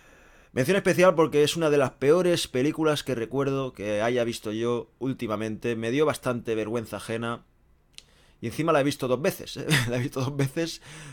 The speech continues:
porque una la vi yo solo y luego la vi con, con Jordi, ¿no? Dije, "Va-, vas a verla, ¿eh? Vamos a verla porque, pa' que veas lo mala que es, ¿no?".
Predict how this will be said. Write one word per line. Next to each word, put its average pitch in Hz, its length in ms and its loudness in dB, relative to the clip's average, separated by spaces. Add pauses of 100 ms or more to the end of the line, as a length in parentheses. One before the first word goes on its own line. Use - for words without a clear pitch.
(120)
porque 120 280 -4
una 139 160 2
la 135 80 6
vi 135 100 2
yo 131 140 0
solo 160 200 2
y 156 40 2
luego 131 160 0
la 127 100 2
vi 120 140 0
con, 107 400 -4
con 107 260 -4
Jordi, 117 380 2
¿no? 127 180 -10 (300)
Dije, 101 240 -8
"Va-, 120 240 0
vas 143 240 0
a 143 40 4
verla, 143 320 4
¿eh? 147 40 2
Vamos 139 260 2
a 127 60 6
verla 143 200 4
porque, 101 540 -2 (160)
pa' 98 140 -6
que 110 100 -2
veas 131 160 4
lo 127 180 2
mala 127 460 0
que 107 220 -2
es, - 80 -6
¿no?". - 240 -16